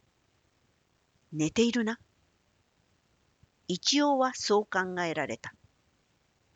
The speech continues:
かなり長い時間であったから、待ちしびれを切らして、居眠っているのではあるまいかと。だが、思いのほか相手がくせ者とすると、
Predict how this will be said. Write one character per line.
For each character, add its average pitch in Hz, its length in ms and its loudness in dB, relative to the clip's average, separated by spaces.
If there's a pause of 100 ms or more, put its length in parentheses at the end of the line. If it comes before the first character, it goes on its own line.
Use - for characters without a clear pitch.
(880)
か 220 160 4
な 202 120 6
り 180 140 -2
長 233 280 4
い 208 80 0
時 202 100 -4
間 214 260 2
で 190 100 4
あ 185 40 6
っ - 120 -6
た 180 120 -4
か 151 120 -6
ら、 156 140 -12 (640)
待 208 340 -2
ち - 40 -2
し 240 120 0
び 247 120 0
れ 226 140 6
を 220 100 4
切 180 160 -2
ら 190 100 0
し - 160 -4
て、 151 200 -8 (400)
居 185 140 2
眠 277 260 4
っ - 20 0
て - 260 -2
い 240 40 0
る 233 120 -2
の 202 140 -2
で 233 120 2
は - 200 0
あ - 20 -8
る 185 140 -4
ま 151 120 0
い 139 60 -4
か - 160 -10
と。 - 140 -20 (2250)
だ 160 160 2
が、 139 220 -6 (500)
思 220 320 4
い 277 100 2
の 254 120 2
ほ 240 140 2
か - 300 0
相 214 180 2
手 240 140 -4
が 180 100 2
く - 80 -8
せ 208 160 0
者 196 220 -2
と 170 120 -2
す 170 140 -6
る 156 140 -6
と、 - 180 -14